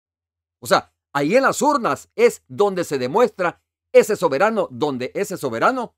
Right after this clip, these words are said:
demuestra su control, demuestra su poder, su fuerza. Por eso es que quedó fuera el F M L N y Arena.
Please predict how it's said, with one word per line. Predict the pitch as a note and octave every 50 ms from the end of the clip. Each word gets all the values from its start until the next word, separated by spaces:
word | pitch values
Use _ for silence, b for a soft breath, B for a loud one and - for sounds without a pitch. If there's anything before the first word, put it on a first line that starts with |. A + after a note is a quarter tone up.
| _ _ _ _ _
demuestra | A#2 C#3 B2+ C#3+ F3+ G3+ - - E3+ E3 C3+ - _ _ -
su | - A#3+ -
control, | - E3 C3+ B2 - F3+ F#3 D#3 B2 G2+ D#2 - _ _ _ _ _ _
demuestra | A#2+ C3+ C3 D#3+ F#3 F3+ - F3+ D#3
su | - D3+ D3+ -
poder, | C3 C3 D3+ E3+ E3+ D3+
su | - C#3+ A#2
fuerza. | - D#3+ F3+ F3 D3+ - D3 A#2+ F2+ - _ _ _ _ _
Por | - C#3 B2+ C#3
eso | E3 F3 - F3
es | -
que | - D3+
quedó | - C#3+ B2 C3+ D3+
fuera | - B2 C#3+ D#3+ F3 G3 F3+ - _ _ _ _ -
el | C3 C3+ C#3
F | D#3+ E3 C3 C#3+
M | C3+ A#2+
L | B2 C3+
N | D3+ E3 D#3+
y | C3 B2+
Arena. | A2 A2 C#3+ G#3+ A#3+ G#3 D3 G2+ _